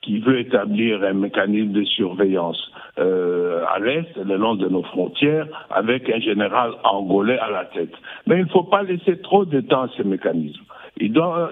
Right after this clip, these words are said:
déjà effectuer une mission exploratoire et s'établir le plus rapidement possible. Et également, comme il est prôné la cessation des hostilités,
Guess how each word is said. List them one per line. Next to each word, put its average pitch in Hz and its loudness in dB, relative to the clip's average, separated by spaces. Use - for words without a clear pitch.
déjà 139 2
effectuer 139 4
une 110 2
mission 113 2
exploratoire 123 0
et 117 0
s'établir 120 2
le 104 -2
plus 127 2
rapidement 98 0
possible. - -6
Et 127 4
également, 151 0
comme 175 2
il 160 2
est 147 2
prôné 131 2
la 107 0
cessation 117 0
des 104 0
hostilités, 101 -4